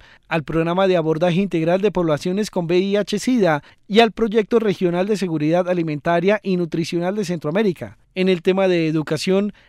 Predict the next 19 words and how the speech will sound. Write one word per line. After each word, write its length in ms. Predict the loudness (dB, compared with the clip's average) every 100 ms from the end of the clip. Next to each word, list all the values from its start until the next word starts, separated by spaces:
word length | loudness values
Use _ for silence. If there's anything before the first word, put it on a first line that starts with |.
| -8
el 140 | -2
comisionado 580 | 0 0 0 -2 -2 -2
presidencial 680 | -2 -4 -2 -4 0 0 0
resaltó 380 | -4 -8 -4
el 80 | 2
aporte 380 | 2 2 -2 2
de 120 | 0
la 100 | 0
experiencia 500 | -4 -4 -4 -4 -2
de 100 | -2
nuestro 300 | -4 -4 -6
país 340 | -4 -2 -2 -2
con 220 | -4 -2
México, 500 | -2 0 0 0 -2
Panamá, 440 | 0 -4 -2 -2
Nicaragua 580 | -2 -4 -4 -2 2 2
y 100 | 2
El 80 | -4
Salvador. 520 | -8 -6 0 0